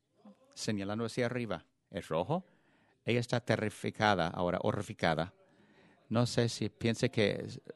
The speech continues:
sangre va a caer de arriba. ¿Está viendo arriba? Qué falta, pero con suerte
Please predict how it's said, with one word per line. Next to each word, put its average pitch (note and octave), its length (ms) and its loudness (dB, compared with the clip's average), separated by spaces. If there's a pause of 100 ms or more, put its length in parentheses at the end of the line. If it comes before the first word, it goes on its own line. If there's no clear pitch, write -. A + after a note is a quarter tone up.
sangre A2 480 4
va A2+ 120 4
a A2 100 -4
caer A2+ 540 4
de G#2+ 140 0
arriba. A#2+ 280 2
¿Está - 260 2
viendo G2+ 240 2
arriba? C#3+ 520 0 (580)
Qué A#2+ 340 -2 (540)
falta, C3+ 360 0
pero F#2 280 -2 (100)
con G2+ 180 -2
suerte - 640 0